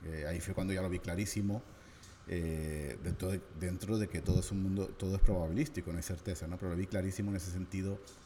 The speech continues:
cuando la Reserva Federal giró rápidamente su política monetaria de ultra expansiva a decir que le importaba nada cuánto iba a subir, iba a subir los tipos rapidísimo. Bueno,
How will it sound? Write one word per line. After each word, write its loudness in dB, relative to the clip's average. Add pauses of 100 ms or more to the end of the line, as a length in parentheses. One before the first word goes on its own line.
(120)
cuando 2
la 0
Reserva -2
Federal 0 (720)
giró 0
rápidamente 4
su -4
política -2
monetaria 0
de 0
ultra -2
expansiva 0 (300)
a -2
decir 0
que 0
le 2
importaba 2 (300)
nada 4
cuánto 2
iba 2
a 0
subir, 4
iba 4
a -4
subir 2
los 2
tipos -2
rapidísimo. 0 (440)
Bueno, -8